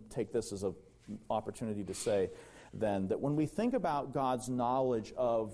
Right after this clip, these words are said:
the created order, we don't want to think about God, uh, as a kind of cosmic scientist, a, a sort of, a sort of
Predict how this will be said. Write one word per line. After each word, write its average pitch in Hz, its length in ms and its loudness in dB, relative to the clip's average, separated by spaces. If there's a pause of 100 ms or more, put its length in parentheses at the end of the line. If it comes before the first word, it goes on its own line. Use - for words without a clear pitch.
(120)
the 123 80 -2
created 127 580 0
order, 101 540 0 (640)
we 143 140 2
don't 202 360 0
want 202 200 0
to 160 100 2
think 170 280 -2
about 135 380 0
God, 123 480 0 (560)
uh, 104 280 2 (200)
as 123 340 0
a - 100 -2
kind 143 440 -2
of - 140 -2
cosmic 135 640 -2
scientist, - 960 -4 (420)
a, - 100 -2 (100)
a 110 60 0
sort 139 340 0
of, 107 180 -2 (200)
a 113 60 -2
sort 139 260 0
of 104 160 0